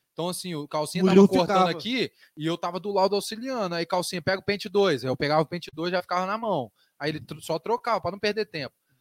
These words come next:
Speaker 1: Aí,
Speaker 2: Ini-,
Speaker 1: só resumindo.
Speaker 2: é, no
Speaker 1: Aí eu
Speaker 2: início
Speaker 1: tinha
Speaker 2: o
Speaker 1: um
Speaker 2: cara
Speaker 1: cara
Speaker 2: veio, veio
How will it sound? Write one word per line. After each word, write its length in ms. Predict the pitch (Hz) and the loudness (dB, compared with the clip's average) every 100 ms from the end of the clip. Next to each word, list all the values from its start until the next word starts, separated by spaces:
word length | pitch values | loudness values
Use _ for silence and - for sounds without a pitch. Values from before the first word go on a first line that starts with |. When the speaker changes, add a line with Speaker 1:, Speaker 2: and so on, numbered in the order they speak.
| _ _ _ | _ _ _
Speaker 1:
Aí, 160 | - 226 | 4 8
Speaker 2:
Ini-, 100 | 202 | 10
Speaker 1:
só 100 | 190 | 10
resumindo. 320 | 196 185 233 | 8 8 8
Speaker 2:
é, 120 | 233 202 | 8 6
no 60 | - - | -2 4
Speaker 1:
Aí 140 | 202 | 10
eu 80 | 220 | 12
Speaker 2:
início 180 | 214 269 | 12 12
Speaker 1:
tinha 100 | - | 10
Speaker 2:
o 20 | |
Speaker 1:
um 40 | 208 | 4
Speaker 2:
cara 100 | 240 | 6
Speaker 1:
cara 120 | 233 | 8
Speaker 2:
veio, 80 | |
veio 40 | 254 | 6